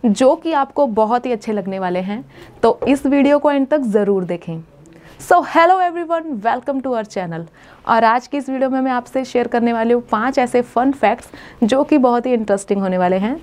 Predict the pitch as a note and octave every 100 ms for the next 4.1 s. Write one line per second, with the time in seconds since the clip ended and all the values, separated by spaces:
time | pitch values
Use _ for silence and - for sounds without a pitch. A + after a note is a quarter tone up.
0 | - A#3+ A#3+ E4 D4+ C4+ C4 B3+ B3+ B3
1 | B3+ - C4+ D#4+ D#4 D4 D4 D4 C#4+ C#4
2 | A3 G#3+ A3+ B3+ C4 A#3+ A#3+ A#3+ A#3+ A#3+
3 | G#3+ G#3+ G#3 G#3 C#4+ - G3+ F#3+ F3+ -
4 | E3